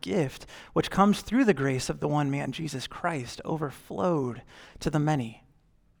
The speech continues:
And the gift is not like the one man's sin, because from one sin came the judgment, resulting in condemnation. But from many trespasses came the gift, resulting in justification. If by the one man's trespass, trespass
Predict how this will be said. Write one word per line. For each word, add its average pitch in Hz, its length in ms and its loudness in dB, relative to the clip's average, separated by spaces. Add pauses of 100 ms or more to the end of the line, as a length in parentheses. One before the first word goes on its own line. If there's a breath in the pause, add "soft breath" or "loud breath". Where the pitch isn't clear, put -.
(260 loud breath)
And 180 100 8
the 185 60 10
gift 196 320 12
is 170 160 4
not 196 220 8
like 202 220 6
the 185 100 4
one 185 240 6
man's 175 260 4
sin, 214 300 6
because 160 280 0
from 160 300 0
one 208 220 4
sin 208 340 2
came 170 240 0
the 156 80 -2
judgment, 139 640 0 (300 soft breath)
resulting 185 420 6
in 160 100 2
condemnation. 180 960 0 (640 soft breath)
But 196 140 6
from 196 240 8
many 226 260 8
trespasses 143 760 0
came 170 220 0
the 160 80 -6
gift, - 720 -8 (280)
resulting 165 400 2
in 147 120 2
justification. - 1040 -8 (840 loud breath)
If 180 120 6
by 196 140 12
the 185 80 10
one 196 240 10
man's 190 280 6
trespass, 175 680 4 (260)
trespass 147 720 2